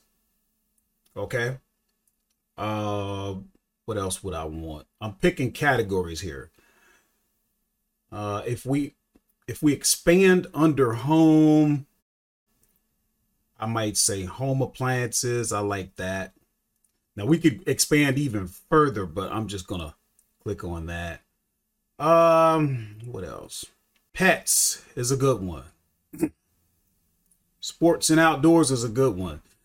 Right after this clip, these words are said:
And you notice as we click these, you'll notice the category selected keeps going up. And remember, we can have up to five hundred. Toys is always a good one. Video games is a good one.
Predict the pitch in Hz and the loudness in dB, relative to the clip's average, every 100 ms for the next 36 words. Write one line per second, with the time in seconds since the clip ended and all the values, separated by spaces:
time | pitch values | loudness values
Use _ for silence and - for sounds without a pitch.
0 | - 147 170 220 165 - - _ _ _ | 4 6 8 6 4 0 -10 _ _ _
1 | _ _ _ 175 180 160 220 - - 254 | _ _ _ 4 4 4 0 0 2 2
2 | - 156 143 127 - _ - 156 165 208 | 4 4 4 0 -6 _ 4 6 6 6
3 | 170 151 147 127 - 202 202 175 170 - | 4 0 -4 -6 -2 0 4 6 4 4
4 | 143 139 170 - 113 - _ - 175 - | 2 2 0 0 -6 -6 _ -8 -6 -6
5 | 127 151 147 147 - - - 101 120 175 | 2 4 6 2 0 -10 -14 -8 2 2
6 | 165 92 - 104 - 110 156 165 127 120 | 2 -4 -8 -8 -6 -4 2 2 2 -2
7 | - _ _ 117 135 - 160 143 - - | -8 _ _ -6 -6 -2 0 0 -4 -4
8 | 110 107 110 107 110 - 135 107 - - | -2 0 -2 -6 -10 -6 -4 -6 -12 -20
9 | _ _ - _ _ - 185 180 175 170 | _ _ -20 _ _ 4 6 8 6 6
10 | 160 135 123 139 139 139 131 127 117 139 | 4 2 0 2 2 2 2 -2 0 2
11 | 127 131 131 135 131 131 131 113 120 185 | 2 2 2 0 0 0 -2 0 2 4
12 | 175 143 160 160 156 156 151 127 123 117 | 4 4 6 6 8 6 4 2 -4 -4
13 | 120 113 127 127 123 123 123 123 120 120 | -6 -4 -2 -2 -2 -4 -2 -2 0 -2